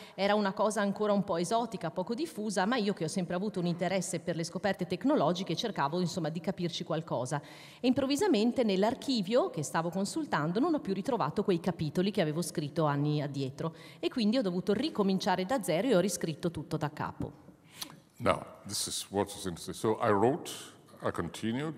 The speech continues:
Speaker 2: recapturing, I moved beyond the first, those three chapters, I wrote several chapters, and towards the end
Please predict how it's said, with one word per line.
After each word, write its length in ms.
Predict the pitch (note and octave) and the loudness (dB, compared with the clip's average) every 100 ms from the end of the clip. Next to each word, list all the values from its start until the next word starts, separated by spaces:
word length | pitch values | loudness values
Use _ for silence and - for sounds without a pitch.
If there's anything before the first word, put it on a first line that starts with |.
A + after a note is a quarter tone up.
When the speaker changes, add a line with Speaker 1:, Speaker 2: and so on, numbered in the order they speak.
| F#2+ | -6
Speaker 2:
recapturing, 720 | D#2+ F#2 G2 - A#2+ A#2+ B2+ - - - - | -2 0 0 -2 -4 -4 -6 -12 -20 -20 -4
I 80 | E2+ | 0
moved 320 | F2+ A#2 G#2 | 2 2 2
beyond 640 | E2+ F2 F2+ D#2 E2 C#3+ E3+ | 0 2 4 2 0 -6 -6
the 100 | G2+ | -6
first, 500 | - E2 D#2 - - | -2 -2 -2 -6 -2
those 260 | G2 F#2+ | -2 -2
three 180 | - F2+ | -6 -8
chapters, 720 | - F#2 - - A#2 C3 A#2+ | -2 -2 -2 -4 -4 -4 -6
I 60 | D#2+ D2+ D2 - - | -8 -8 -10 -16 -14
wrote 220 | D2+ D2+ | -8 -6
several 240 | G#2 G2+ G#2+ | -4 -4 -6
chapters, 640 | - G#2 - A2 G#2+ - - - - - - - _ _ | -4 -4 -2 -6 -6 -8 -18 -20 -20 -20 -20 -20 _ _
and 200 | B2+ B2+ - | -4 -4 -4
towards 540 | - D3+ F3+ G#3 - | -2 2 2 0 -6
the 120 | - - | -8 -6
end 560 | - C3 B2 B2+ A#2+ G2 | 0 2 2 0 -4 -6